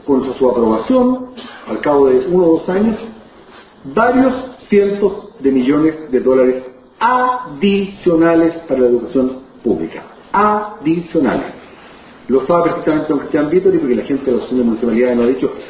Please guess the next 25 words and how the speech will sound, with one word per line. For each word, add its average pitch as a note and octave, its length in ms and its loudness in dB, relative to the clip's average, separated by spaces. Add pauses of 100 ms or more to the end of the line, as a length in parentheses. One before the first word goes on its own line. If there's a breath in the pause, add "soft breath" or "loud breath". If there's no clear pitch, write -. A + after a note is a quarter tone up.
(100)
"¿Por C#3+ 140 0
qué G3 60 2
no G3 100 4
apuran F#3+ 300 4
esa - 220 0
parte, A3 320 0
ministro?". E3+ 460 0 (960)
Porque A#2 160 0
resulta D#3+ 340 -2
que D3 80 0
el, C#3 300 0
la A#2+ 160 -2
plata D#3+ 260 0
adicional C#3+ 460 0
que C#3 80 2
viene D#4+ 280 2 (220)
solo D4+ 340 4
por A3 160 4
este A#3 220 0
proyecto G3 560 -2 (1120)
ya C#3+ 220 0
más D#3 300 0
o C#3 40 -2
menos C3+ 260 -2
equivale A#2 500 0